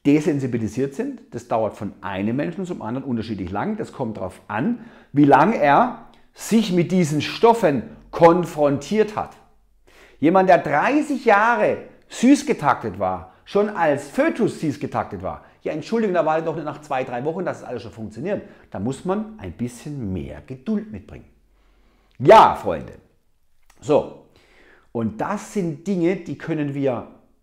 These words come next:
Step by Step umstellen. Und wenn wir uns dauerhaft gesund ernähren, dauerhaft Zucker, kohlenhydratlastige Dinge, beziehungsweise raffinerierte Kohlenhydrate weglassen, industrialisierte Kohlenhydrate, Weißmehl, äh, Nutella,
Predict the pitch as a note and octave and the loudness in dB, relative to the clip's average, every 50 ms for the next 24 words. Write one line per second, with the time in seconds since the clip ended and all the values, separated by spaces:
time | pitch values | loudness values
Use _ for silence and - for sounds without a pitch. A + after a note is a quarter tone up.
0 | _ _ _ _ _ _ _ _ - - - B3+ C#4 C4 A#3 F3+ - - - A#2+ | _ _ _ _ _ _ _ _ -12 -6 -4 -4 -2 -2 -4 -6 -6 -6 -10 -12
1 | - - F#2 F#2 - - - G#1+ - _ _ _ _ _ _ _ _ _ _ _ | -12 -12 -18 -18 -18 -20 -20 -20 -20 _ _ _ _ _ _ _ _ _ _ _
2 | _ _ _ _ _ _ _ _ _ _ _ _ _ _ _ _ _ - F#2+ F#2 | _ _ _ _ _ _ _ _ _ _ _ _ _ _ _ _ _ -18 -16 -16
3 | F#2 - - A#2 B2+ F3 A3 A#3+ B3+ B3 A3+ - A3 G#3+ G#3 - - - D3 A#2+ | -16 -16 -12 -6 -4 -4 -4 -4 -4 -4 -6 -4 -6 -8 -8 -10 -8 -6 -4 -4
4 | A2+ B2 A2+ A2 - - - - _ _ _ - A#2+ A2 - - C3+ C3+ - - | -4 -4 -6 -8 -10 -12 -14 -18 _ _ _ -16 -14 -14 -12 -10 -12 -12 -12 -12
5 | - C3 A#2+ - - - - - - - _ _ _ _ _ _ _ _ _ _ | -14 -14 -14 -14 -16 -18 -20 -20 -20 -20 _ _ _ _ _ _ _ _ _ _
6 | _ - A#2+ B2+ E3+ F#3 E3 E3 D#3+ D#3 D#3+ - - - _ _ _ _ _ _ | _ -4 -2 0 2 2 2 2 0 -4 -4 -8 -20 -20 _ _ _ _ _ _
7 | _ _ _ _ - E3+ E3 - D#3+ D#3 D3 C#3+ C#3+ - - - C#3 C3+ C#3 C3+ | _ _ _ _ -8 -8 -6 -4 -6 -6 -6 -8 -14 -14 -8 -4 -4 -4 -4 -4
8 | C3 B2 A#2 - A#2 A#2 A2 - - B2 A2+ A2 G2+ F2+ - - - - B2+ C3 | -6 -8 -8 -6 -8 -8 -8 -10 -12 -12 -8 -8 -8 -8 -10 -12 -10 -8 -8 -8
9 | C#3 C#3 B2+ B2 G2+ - G#2+ F#2 F#2+ F#2 E2+ F2+ F2+ D2 - - G2 G2+ G2+ - | -8 -8 -10 -12 -12 -12 -12 -10 -10 -10 -10 -12 -12 -14 -14 -12 -12 -12 -10 -10
10 | G2+ G2 G2 G2+ A#2+ C#3 - D3 C#3 - C3+ B2 A#2+ A#2 A2+ A2+ A2 G#2+ G#2 G#2 | -10 -10 -8 -6 -6 -6 -6 -8 -10 -8 -8 -8 -8 -8 -10 -10 -10 -10 -10 -10
11 | G#2+ G2+ G2 - - G#2 - - A2 G#2+ G2+ F2+ G#2 F#2+ F#2 F2+ C3+ C3+ - B2 | -10 -10 -12 -12 -14 -14 -10 -8 -8 -8 -8 -10 -12 -12 -12 -10 -12 -10 -10 -10
12 | - B2+ A#2+ A#2 A2 G#2 G2+ F2+ F#2+ G2 A2 A2 A2 - A#2 G#2+ G#2+ G#2 G#2 - | -10 -10 -10 -10 -10 -12 -12 -10 -10 -10 -10 -12 -10 -10 -10 -10 -10 -10 -12 -16
13 | - - - - _ _ - - G#2 G#2 G#2 G#2 G#2 - A#2+ A2 A2+ A2+ A2+ A2 | -20 -20 -20 -20 _ _ -14 -10 -6 -4 -4 -4 -4 -6 -6 -4 -4 -2 -2 -2
14 | G#2+ G#2+ G#2+ - | -4 -4 -6 -10